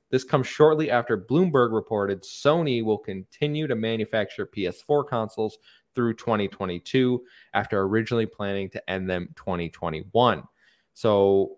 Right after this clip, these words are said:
Microsoft hasn't been making Xbox Ones since twenty twenty. P S four still getting made throughout this year, presumably because nobody can get a P S five.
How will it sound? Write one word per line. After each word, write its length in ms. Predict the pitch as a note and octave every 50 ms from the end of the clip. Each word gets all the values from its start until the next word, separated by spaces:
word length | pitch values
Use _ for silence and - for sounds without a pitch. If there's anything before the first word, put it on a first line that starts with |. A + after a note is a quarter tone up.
| _ -
Microsoft 560 | G#2+ B2 D3 D#3 E3 D3+ - D3+ C#3+ C#3 -
hasn't 340 | C#3 B2 A#2 B2 A#2+ A2 G2
been 140 | A2 A2 A2
making 280 | A2+ G#2+ - A2+ G#2
Xbox 360 | G#2 G2+ - - F#2 F2+ -
Ones 360 | - B2+ C3+ C3 B2 B2 A#2 -
since 300 | - - G#2 F#2+ F2+ -
twenty 280 | - - G2 F#2 F2 E2
twenty. 420 | - - C3+ C3+ B2 B2 A2+ - _ _ - - _ _ _ _ _ _ _
P 160 | - C#3+ B2+
S 120 | A#2+ A#2+ -
four 400 | - D#3 D#3+ D#3 C3+ B2+ B2 - - _ _
still 300 | - - - - B2+ A#2
getting 220 | A2 A#2+ G#2+ F2 G2+
made 220 | G#2 G2+ G2+ G2
throughout 240 | - G#2+ G2 F#2 -
this 200 | - F#2+ - -
year, 320 | G#2 G2 F#2+ F#2+ F#2 - - _ _ -
presumably 500 | - A#2 G#2+ B2+ B2+ B2+ B2 A#2+ A#2 A2+
because 320 | A2 G#2 - G#2+ G2 F#2
nobody 380 | G2+ F#2+ F#2 F#2 F2+ F#2+ F#2+ F2+
can 100 | F2+ F2
get 160 | F#2 F2 E2
a 60 | D#2+
P 200 | - - F#2 E2+
S 200 | D2 D2 - -
five. 380 | - G2 G2 F2+ D2 B1+ B1+